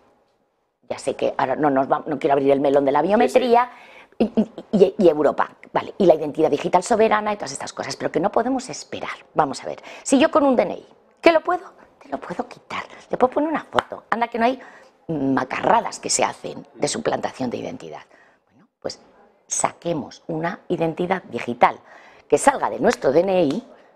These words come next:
Speaker 1: ¿eh? Con inteligencia artificial, por favor. ¿Vale? O sea, chupemos, perdona mi expresión,
Speaker 2: ¿Sería pos-,
Speaker 1: esos datos.
Speaker 2: sería posible hacer?
Speaker 1: Sí, perfectamente.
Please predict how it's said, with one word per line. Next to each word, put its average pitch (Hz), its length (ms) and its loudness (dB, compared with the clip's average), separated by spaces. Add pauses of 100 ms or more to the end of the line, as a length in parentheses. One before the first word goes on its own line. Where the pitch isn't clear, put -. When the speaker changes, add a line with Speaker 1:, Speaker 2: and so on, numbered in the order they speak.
(160)
Speaker 1:
¿eh? 139 140 -10 (380)
Con 135 180 -14
inteligencia 127 520 -10
artificial, - 720 -4
por - 140 -6
favor. 123 500 -2 (560)
¿Vale? 214 260 -4
O - 40 -2
sea, - 160 -6 (220)
chupemos, 226 760 -2
perdona 117 480 -2
mi 143 160 0
expresión, - 540 2
Speaker 2:
¿Sería 170 100 4
pos-, 180 80 0
Speaker 1:
esos 151 180 -2
datos. - 220 -10
Speaker 2:
sería 135 300 0
posible 110 440 0
hacer? 123 500 -6
Speaker 1:
Sí, - 300 -4
perfectamente. - 560 -20